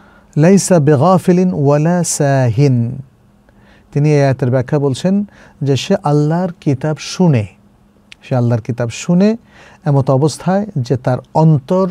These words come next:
উপস্থিত, তার ফাহমও রয়েছে, অর্থাৎ তার উপলব্ধিও জাগ্রত।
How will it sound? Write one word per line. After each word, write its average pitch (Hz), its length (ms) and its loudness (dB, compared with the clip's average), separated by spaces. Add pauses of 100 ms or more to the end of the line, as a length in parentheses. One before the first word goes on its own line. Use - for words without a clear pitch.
উপস্থিত, 175 600 -2 (540)
তার 139 160 0
ফাহমও 208 880 2 (520)
রয়েছে, 123 580 0
অর্থাৎ 135 380 -8
তার 127 160 -4 (320)
উপলব্ধিও 165 800 2 (180)
জাগ্রত। 123 640 0